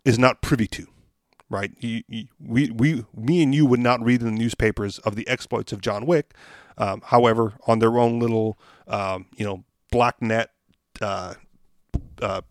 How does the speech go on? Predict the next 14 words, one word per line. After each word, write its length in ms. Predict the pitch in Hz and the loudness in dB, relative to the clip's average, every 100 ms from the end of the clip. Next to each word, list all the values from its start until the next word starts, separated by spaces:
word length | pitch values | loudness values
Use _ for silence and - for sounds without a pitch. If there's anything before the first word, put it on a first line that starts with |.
| _ | _
dark 260 | - 135 - | 4 4 4
web 240 | 120 104 131 | 0 0 -2
internet, 460 | 123 - 98 95 - - - | -2 -2 -4 -6 -12 -16 -8
right? 200 | 101 101 104 | -6 -4 -4
You, 160 | 120 | -6
you, 280 | - 117 117 - | -4 -6 -6 -8
you 120 | 113 | -8
might 260 | 110 110 107 | -4 -4 -4
find, 440 | - 110 107 101 - - - - | -4 -2 -4 -8 -14 -20 -20 -14
you 100 | 107 | -10
know, 100 | 98 | -4
references 540 | 101 117 120 98 104 | 0 0 0 -4 -6
to 160 | - - | -2 -2
him. 200 | 90 - | -2 -14